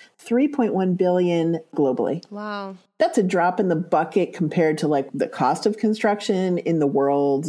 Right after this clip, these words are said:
Speaker 1: you know, whatever. But that is nothing to laugh at. Three point one billion dollars globally saved because architects are now paying attention to this.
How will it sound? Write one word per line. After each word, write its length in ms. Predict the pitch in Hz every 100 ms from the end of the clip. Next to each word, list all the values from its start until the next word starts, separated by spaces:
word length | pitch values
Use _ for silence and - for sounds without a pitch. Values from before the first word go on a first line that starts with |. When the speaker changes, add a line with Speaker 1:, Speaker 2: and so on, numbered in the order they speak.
| 135
Speaker 1:
you 120 | 156
know, 200 | 135 127
whatever. 580 | 135 123 143 254 320 339 _ _ -
But 220 | 180 185
that 200 | 220 277
is 180 | 120 139
nothing 520 | 143 147 180 220 160
to 120 | 143
laugh 360 | - 107 175 -
at. 220 | - -
Three 180 | - 247
point 240 | 285 277
one 200 | 180 185
billion 300 | 180 165 151
dollars 380 | 135 110 139 147
globally 420 | - 139 139 196
saved 840 | 160 - 165 156 202 254 247 220 180
because 500 | 156 - 170 165 202
architects 640 | - 160 190 202 208 -
are 60 | 165
now 220 | 160 147
paying 240 | - 165
attention 440 | 147 143 139 185 202
to 100 | 233
this. 380 | 285 349 -